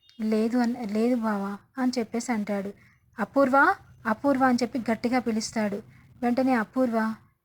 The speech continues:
"ఏమైంది బావా, ఎందుకంత గట్టిగా పిలుస్తున్నారు? ఏంటి వీళ్ళు చెప్తున్నది నిజమేనా?" అని చెప్పి అనంగానే, "ఏం చెప్పారు బావా?"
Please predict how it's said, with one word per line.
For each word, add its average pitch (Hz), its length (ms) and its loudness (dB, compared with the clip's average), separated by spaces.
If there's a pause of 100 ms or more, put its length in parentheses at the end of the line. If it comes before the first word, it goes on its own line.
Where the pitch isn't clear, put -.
(120)
"ఏమైంది 262 440 2
బావా, 208 440 0 (400)
ఎందుకంత 254 400 0
గట్టిగా 247 320 -2
పిలుస్తున్నారు? 247 720 0 (520)
ఏంటి 254 380 2
వీళ్ళు 233 280 -2
చెప్తున్నది 262 340 0
నిజమేనా?" 226 600 0 (360)
అని 247 180 0
చెప్పి 240 180 -2
అనంగానే, 240 540 0 (300)
"ఏం 226 260 2
చెప్పారు 247 260 0
బావా?" 196 440 -4